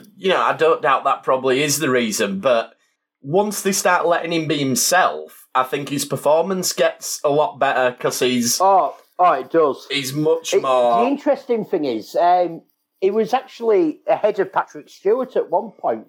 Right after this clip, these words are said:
Speaker 2: for the role of Picard.
Speaker 1: Was he?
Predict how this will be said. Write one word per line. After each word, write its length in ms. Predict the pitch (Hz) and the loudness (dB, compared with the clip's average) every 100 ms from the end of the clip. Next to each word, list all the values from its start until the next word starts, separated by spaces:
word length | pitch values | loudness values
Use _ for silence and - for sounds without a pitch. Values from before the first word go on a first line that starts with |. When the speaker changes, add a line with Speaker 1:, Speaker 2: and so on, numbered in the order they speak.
| - | -14
Speaker 2:
for 60 | |
the 200 | 139 147 | -6 -4
role 340 | 143 160 156 131 | -2 0 0 -2
of 100 | - | -6
Picard. 520 | 123 - 143 226 226 - _ _ | -16 -6 -4 -2 -6 -8 _ _
Speaker 1:
Was 240 | 185 247 370 | -2 0 -2
he? 480 | 370 269 87 - | -2 -2 -4 -12